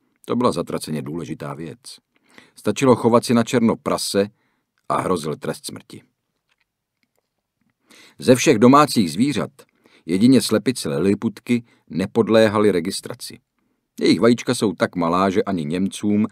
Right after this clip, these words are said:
posedlým účetnictvím, se nevyplatilo je rekvírovat. Když tatínka zavřeli, silně se nám stenčily příjmy a proto maminka za poslední peníze nakoupila šest liliputek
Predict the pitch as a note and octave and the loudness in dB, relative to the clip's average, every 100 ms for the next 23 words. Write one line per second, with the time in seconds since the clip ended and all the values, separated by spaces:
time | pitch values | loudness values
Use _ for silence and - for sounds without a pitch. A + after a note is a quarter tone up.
0 | - _ - G2+ G2+ E2+ D2+ - - - | -8 _ -6 -4 -4 -4 -6 -8 -10 -10
1 | - G2 - F#2 G2 F#2+ - _ - F#2+ | -8 -8 -6 -2 -2 -2 -10 _ -8 -6
2 | F2 F#2+ F2 F2+ - F2+ F#2 F2 - D#2+ | -2 -2 -2 -4 -4 -2 0 -2 -4 -8
3 | C2+ - A2 _ _ _ _ _ _ _ | -8 -12 -14 _ _ _ _ _ _ _
4 | _ _ _ _ _ _ _ - - G#2 | _ _ _ _ _ _ _ -8 -2 2
5 | C3+ B2 C#3+ C#3+ G#2+ G#2+ G#2 A2 A#2+ A#2+ | 2 4 4 6 6 6 6 6 4 0
6 | _ _ _ _ _ - - A2 A#2+ B2 | _ _ _ _ _ -10 0 6 8 8
7 | - A#2 G#2+ - G#2+ G2 G#2 G#2 - E2+ | 6 4 2 2 2 2 0 0 -4 -6
8 | C2+ - - - - F2 - A#2+ A#2+ G#2 | -6 -12 -18 -20 -4 0 2 2 4 4
9 | A#2+ C3 B2+ G#2 G#2+ B2 A#2 B2 G2+ D#2 | 4 2 0 0 0 0 -2 -2 -2 -2
10 | G2 G2 A2+ A2 G#2 G2 G#2+ G#2 G#2 G2+ | 0 2 2 2 0 -2 -2 -2 0 0
11 | - C#3 - G#2+ F2+ E2+ F2 G#2+ - | 0 -6 -4 -2 -2 -4 -4 -4 -4